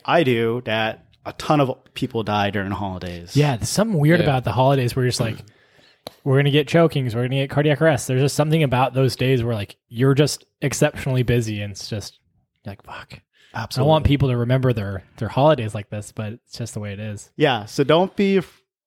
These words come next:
Speaker 1: scared. Don't be surprised when Meemaw, you know, has the big one in front of the dinner table on Christmas
Speaker 3: Yeah.
Speaker 1: dinner. But, you know, I can, Ryan could probably attest, Josiah, you can probably attest that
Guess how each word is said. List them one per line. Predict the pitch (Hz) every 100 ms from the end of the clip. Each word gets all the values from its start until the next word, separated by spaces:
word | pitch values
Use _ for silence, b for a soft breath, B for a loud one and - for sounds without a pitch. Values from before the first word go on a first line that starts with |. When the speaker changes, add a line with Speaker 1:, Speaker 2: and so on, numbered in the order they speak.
| 175
Speaker 1:
scared. | - 170 165 160 160 -
Don't | 160 190
be | 214
surprised | 202 - 175 151 143
when | 131
Meemaw, | 143 151 135 127 127 131 _
you | - 147
know, | 127 135
has | 147 147
the | 135
big | 151 139
one | 131 127
in | 131
front | 151 143
of | 131
the |
dinner | 127 143 135
table | 135 131 123
on | 127 127 127 123 123 123 - -
Christmas | 151 143 151 135 -
Speaker 3:
Yeah. |
Speaker 1:
dinner. | 139 139 123 113 B B B B B B _
But, | 131 123 - _ _ _
you | 131
know, | 117 107 113
I | - 135
can, | 139 117 123 _ _ _ _ _
Ryan | 143 135
could | 131 120
probably | 135 127
attest, | 123 131 123 120
Josiah, | 120 - 120 120
you | 117 120
can | 113
probably | 131 117
attest | 117 120 110 -
that | - -